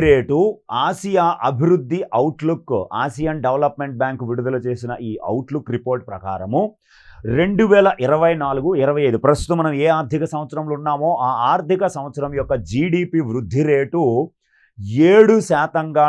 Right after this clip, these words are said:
నమోదవుతుందని, అలాగే రెండు వేల ఇరవై ఐదు ఇరవై ఆరు ఆర్థిక సంవత్సరంలో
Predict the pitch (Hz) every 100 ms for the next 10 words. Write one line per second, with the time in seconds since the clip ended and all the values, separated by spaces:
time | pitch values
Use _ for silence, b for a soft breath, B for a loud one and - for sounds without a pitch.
0 | 139 107 123 147 156 135 135 139 135 135
1 | 135 175 196 _ _ _ _ _ - 110
2 | 139 139 165 131 113 135 - _ _ _
3 | _ _ _ _ _ b b b b 98
4 | 127 160 196 196 214 190 190 185 180 180
5 | 180 - 123 101 120 160 185 202 208 202
6 | 180 180 160 185 190 151 113 139 156 175
7 | 180 180 165 151 156 156 165 - 113 160
8 | 127 151 170 165 139 143 - 143 151 143
9 | 160